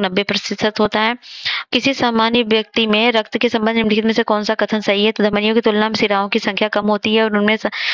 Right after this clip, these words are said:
समय के साथ रक्त की मात्रा बढ़ती है। रक्त की कुल मात्रा का लगभग सत्तर प्रतिशत भाग रक्त कोशिका-, कोशिकाओं में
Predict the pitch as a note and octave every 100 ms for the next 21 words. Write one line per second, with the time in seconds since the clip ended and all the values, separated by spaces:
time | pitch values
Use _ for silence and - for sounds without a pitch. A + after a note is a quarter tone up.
0 | - - A3 G#3 G#3+ A3+ A3 A3 A3+ G#3
1 | - A3 G#3+ F#3+ G3+ G3+ - G3 A3 G#3+
2 | A3 A3 G#3+ A#3+ A#3 A3+ G#3+ G#3 G#3+ G#3+
3 | G#3 G3+ G#3+ G#3 G#3+ G#3+ A3 G3+ G#3 G#3
4 | G3 G#3 G3 F#3+ G3 G3 F#3+ F#3 G3+ F#3+
5 | - F#3+ G3 G#3+